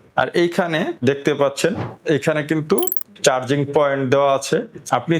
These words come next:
চাইলে এটাকে কোনো টাইপ সি চার্জার দিয়েও কানেক্ট করতে পারবেন, পাশাপাশি এর সাথে একটা সোলার প্যানেল দেওয়া থাকবে। দেখতে পাচ্ছেন এই সোলারটি এটার সাথে থাকবে। এটি হচ্ছে একটি সেভেন পয়েন্ট ফাইভ ওয়াটের সোলার,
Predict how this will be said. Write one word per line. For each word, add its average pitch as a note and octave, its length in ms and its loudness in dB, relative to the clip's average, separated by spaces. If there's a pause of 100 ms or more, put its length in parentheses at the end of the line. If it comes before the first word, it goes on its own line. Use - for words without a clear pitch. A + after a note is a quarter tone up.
চাইলে D#3 260 2 (180)
এটাকে C3+ 300 0 (120)
কোনো C3+ 140 2 (120)
টাইপ B2 180 0 (100)
সি D3 100 2 (120)
চার্জার B2+ 380 2 (100)
দিয়েও D3+ 240 2 (280)
কানেক্ট D3+ 320 -2
করতে D#3+ 200 0 (100)
পারবেন, E3 280 2 (400)
পাশাপাশি D#3 520 0 (160)
এর C#3+ 160 0
সাথে C#3+ 280 -2
একটা - 180 -4 (180)
সোলার C3+ 380 2
প্যানেল D3 260 0 (120)
দেওয়া A#2+ 160 4 (100)
থাকবে। G#2 280 -2 (680)
দেখতে D3+ 340 0
পাচ্ছেন F#3+ 320 -2 (640)
এই D#3 80 4 (140)
সোলারটি D#3 540 0 (200)
এটার B2 300 0
সাথে A#2 200 0 (100)
থাকবে। G#2 300 -4 (440)
এটি D#3 220 -2
হচ্ছে F3+ 220 -2 (100)
একটি E3 160 -2 (120)
সেভেন D#3 280 0 (120)
পয়েন্ট D3+ 260 0 (140)
ফাইভ C3+ 220 0 (200)
ওয়াটের B2 400 0 (180)
সোলার, C3 320 0